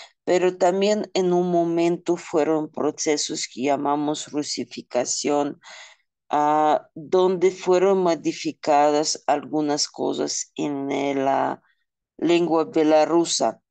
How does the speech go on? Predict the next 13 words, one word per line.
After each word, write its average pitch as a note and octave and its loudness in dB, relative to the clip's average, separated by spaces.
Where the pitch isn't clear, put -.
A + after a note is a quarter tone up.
Y G#3 0
por G3+ 2
eso G3 2
a E3+ 4
veces D#3+ 0
decimos F3 0
que D#3+ -4
también D#3 0
hay D#3 2
dos E3 0
versiones D3 -2
de C3+ -2
la C3+ 0